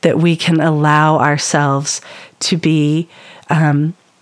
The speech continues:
restored from the inside out,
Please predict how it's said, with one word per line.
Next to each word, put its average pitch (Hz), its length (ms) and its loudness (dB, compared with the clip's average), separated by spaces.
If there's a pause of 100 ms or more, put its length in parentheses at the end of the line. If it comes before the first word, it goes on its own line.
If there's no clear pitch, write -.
(1700)
restored 180 760 0
from - 580 -2
the 160 180 0
inside 165 480 0
out, 139 320 -2